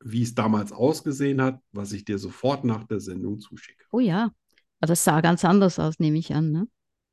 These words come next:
Speaker 1: Nee, das, also
Speaker 2: Echt?
Speaker 1: gar nicht mal. Na, natürlich, also man kann auf Einhörnern reiten.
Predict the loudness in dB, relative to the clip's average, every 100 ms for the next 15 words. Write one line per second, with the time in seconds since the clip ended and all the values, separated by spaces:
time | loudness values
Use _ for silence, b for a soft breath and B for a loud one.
0 | _ _ _ _ _ _ _ _ 6 10
1 | 10 10 8 6 6 2 2 -14 -2 4
2 | 6 6 4 -2 0 6 6 6 4 4
3 | 2 0 0 -2 0 2 2 6 6 6
4 | 2 -2 2 2 2 0 0 -2 0 2
5 | 4 2 0 -4 -2 0 2 2 2